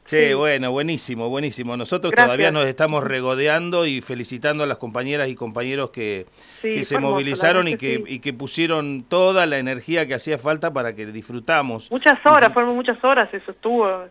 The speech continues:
Speaker 2: fue hermoso.
Speaker 1: Muy, muy hermoso. Che, bueno,
Speaker 2: Sí.
Speaker 1: un gusto tenerte de nuevo, Sol, eh, y
Speaker 2: Bueno, Juan,
Speaker 1: bueno,
Speaker 2: muchas
Speaker 1: vamos
Speaker 2: gracias.
Speaker 1: arriba con el tercer encuentro, entonces, con el tercer mitin de poesía de este año dos mil diecinueve
Speaker 2: Este año.
Speaker 1: y contando lo-, los días o los meses para que vuelvan a la carga.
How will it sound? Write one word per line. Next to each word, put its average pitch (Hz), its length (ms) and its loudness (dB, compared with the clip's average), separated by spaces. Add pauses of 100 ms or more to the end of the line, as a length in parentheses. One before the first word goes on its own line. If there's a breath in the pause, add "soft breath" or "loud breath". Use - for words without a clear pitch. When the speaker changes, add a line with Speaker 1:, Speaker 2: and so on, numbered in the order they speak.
Speaker 2:
fue 247 120 -4
hermoso. 185 240 -8 (360)
Speaker 1:
Muy, 185 360 2
muy 147 260 0
hermoso. 107 640 -4
Che, 165 300 2
bueno, 165 440 4
Speaker 2:
Sí. 170 80 -2
Speaker 1:
un 202 140 0
gusto 202 400 4
tenerte 185 380 0
de 180 100 4
nuevo, 180 560 4
Sol, 180 500 2
eh, 147 540 2
y - 20 0
Speaker 2:
Bueno, 147 180 0
Juan, - 20 -2
Speaker 1:
bueno, 208 260 6
Speaker 2:
muchas 160 140 2
Speaker 1:
vamos 196 140 6
Speaker 2:
gracias. 170 160 8
Speaker 1:
arriba 208 280 8
con 170 140 0
el 160 160 -2
tercer 165 340 2
encuentro, 180 520 0
entonces, 170 360 -2
con 165 140 -2
el 160 120 -2
tercer 196 440 4
mitin 196 580 -4
de 202 160 4
poesía 190 720 2 (340 loud breath)
de 165 220 2
este 175 260 2
año 175 280 2
dos 156 120 2
mil 170 160 -4
diecinueve 180 520 0
Speaker 2:
Este - 120 -8
año. - 160 -20
Speaker 1:
y 165 320 0
contando 190 540 4
lo-, 151 400 4
los 147 240 0
días 220 360 4
o 156 60 0
los 151 140 0
meses 220 260 0
para 139 260 -2
que 131 100 -6
vuelvan 180 440 2
a 156 60 2
la 160 160 2
carga. 156 540 4